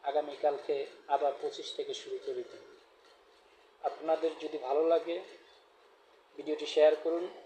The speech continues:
এবং লাইক, কমেন্টস দিয়ে পাশে থাকুন। আল্লাহ তাআলা কোরআন অনুযায়ী আপনাদেরকে এবং এই নগণ্য বন্দাদের, বন্দাকে জীবনযাপন করার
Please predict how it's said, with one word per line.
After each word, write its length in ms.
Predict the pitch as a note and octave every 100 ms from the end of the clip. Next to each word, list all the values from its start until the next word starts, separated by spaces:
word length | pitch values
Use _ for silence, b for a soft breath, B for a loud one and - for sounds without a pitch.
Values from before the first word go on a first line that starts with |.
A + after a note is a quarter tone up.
| - - _ _ - C#3+
এবং 180 | D3 D3 - - _ - _ _ _ -
লাইক, 260 | D3+ D3+ D3+ -
কমেন্টস 340 | D3+ D3 C#3+ -
দিয়ে 260 | D3 C#3+ C#3 -
পাশে 240 | - C#3 -
থাকুন। 280 | - B2 B2 - - _ _ _ _ _ _ -
আল্লাহ 220 | D3 C#3+ -
তাআলা 340 | D3 C#3+ C#3 - - _ _ -
কোরআন 380 | D3+ E3 F3 F3 - - _ _ _ _ -
অনুযায়ী 420 | D#3 D#3 D3 C3+ B2+ - -
আপনাদেরকে 760 | C#3+ D#3+ D#3 D3 C#3 - C3+ - - - _ -
এবং 300 | C3+ C#3+ C3 - -
এই 100 | C#3+
নগণ্য 320 | C#3 C#3+ C#3+ C3+
বন্দাদের, 440 | C#3 C#3 C#3+ D3 - -
বন্দাকে 560 | C#3 C#3 C#3 - A#2+ - - - _ _ _ _ _ -
জীবনযাপন 680 | C#3+ D#3 D3 D3 - C#3 -
করার 260 | C#3 C3